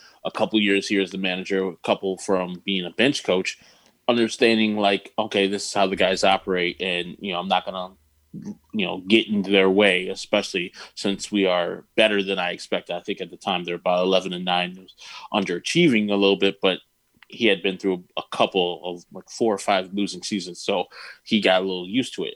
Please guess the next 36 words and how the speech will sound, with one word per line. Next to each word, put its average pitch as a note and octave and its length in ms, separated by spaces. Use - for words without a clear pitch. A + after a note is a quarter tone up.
And F#2+ 100
I F#2 80
think G2 240
maybe F2+ 220
Dallas's F2 460
fresh - 260
set F#2 200
of F2+ 60
eyes F2+ 320
could F2+ 180
see F#2+ 320
it - 120
and G#2 320
had F#2 220
the F#2 60
bravery G2+ 680
and F2 320
the, F2 340
uh, C2+ 140
courage A2+ 460
to - 220
talk G2+ 220
about F2+ 300
that F2+ 140
stuff - 360
in G#2 140
their F#2+ 140
face F2 360
and F#2 180
then F2+ 160
tell F2+ 180
the F#2 80
media F#2+ 280
about F#2 280
it. - 80
So, F#2+ 280